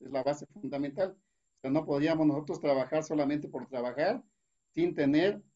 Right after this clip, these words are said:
un dinero, eh, que le vamos a llamar ganancia. Entonces, en ese momento deja de ser negocio. Y en eso gira esta plática, ¿no?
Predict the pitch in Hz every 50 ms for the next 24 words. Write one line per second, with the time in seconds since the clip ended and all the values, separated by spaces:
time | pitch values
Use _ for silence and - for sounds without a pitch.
0 | _ _ 143 147 165 170 156 143 139 135 135 135 139 143 156 160 170 190 214 214
1 | 208 - _ _ _ _ _ _ _ _ _ _ 135 131 131 131 127 - - 123
2 | 120 123 135 143 139 139 127 120 117 123 131 127 120 117 110 110 110 104 104 -
3 | 90 - - 131 139 143 147 135 - - - - 127 139 143 143 135 131 123 131
4 | 139 139 - _ - 139 135 123 123 - 120 110 113 110 - 117 107 104 101 92
5 | 90 87 - - _ _ _ _ _ _ _ - 139 135 131 139 143 143 143 131
6 | 120 - _ - - 214 147 135 127 120 123 - - 131 - - 185 196 - 151
7 | 107 110 120 156 160